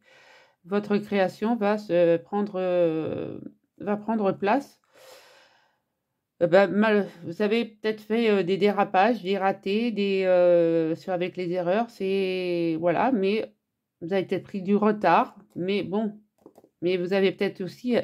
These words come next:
eu des, des adversaires à convaincre, d'accord ?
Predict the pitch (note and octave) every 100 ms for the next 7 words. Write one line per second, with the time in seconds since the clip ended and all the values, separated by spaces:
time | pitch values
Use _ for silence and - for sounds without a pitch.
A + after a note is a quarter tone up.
0 | - B3 F3+ G3+ G3+ - _ _ _ -
1 | _ - F3+ A3+ G3+ G#3 G#3 C4+ C4 G#3
2 | G3+ - C4 A#3 G#3 F#3+ - - F3 E3
3 | D#3+ E3+ F#3+ - A#3 C#4 -